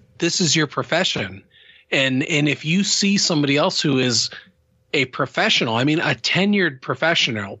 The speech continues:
uh, a tenured professor, that is a professional in their industry. And to see them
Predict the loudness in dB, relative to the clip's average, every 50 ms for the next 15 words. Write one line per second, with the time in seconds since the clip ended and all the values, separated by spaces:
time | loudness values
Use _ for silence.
0 | _ -2 0 0 2 2 2 0 0 0 -2 -2 0 2 2 4 4 2 2 0
1 | -4 -8 -8 -4 0 2 2 2 2 0 0 0 0 -2 -4 -8 -14 -20 -20 -20
2 | _ _ _ _ _ _ _ _ _ 0 2 2 2 2 0 -4 _ _ _ _
3 | _ _ _ _ 0 2 2 2 2 0 -2 -2 -2 -4 -2 -2 -2 0 0 0
4 | 0 0 2 2 2 2 2 2 2 2 2 2 0 0 0 0 0 0 0 0
5 | 0 0 0 0 0 0 2 2 2 2 2 2 2 2 2 0 0